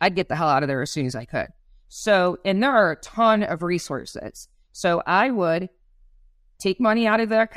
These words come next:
their joint account if they have it, because it's joint, so she's not stealing, right? And I would get those babies out of there,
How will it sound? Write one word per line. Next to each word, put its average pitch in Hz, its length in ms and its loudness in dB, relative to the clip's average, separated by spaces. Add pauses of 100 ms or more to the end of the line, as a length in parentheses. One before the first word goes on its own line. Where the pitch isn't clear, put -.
their 196 180 -2
joint 175 300 -2
account 214 380 0
if 180 100 -6
they 180 160 -2
have 160 240 0
it, - 160 -2 (260)
because 180 240 -2
it's 160 140 -12
joint, 254 420 0
so - 140 -6
she's 170 220 -8
not 185 200 0
stealing, 254 520 -2 (380)
right? 185 240 0 (240)
And 180 100 -2
I 185 60 2
would 175 180 -2
get 220 160 -4
those 269 240 -2
babies 226 360 -2
out 165 180 2
of 170 80 -4
there, 175 280 -2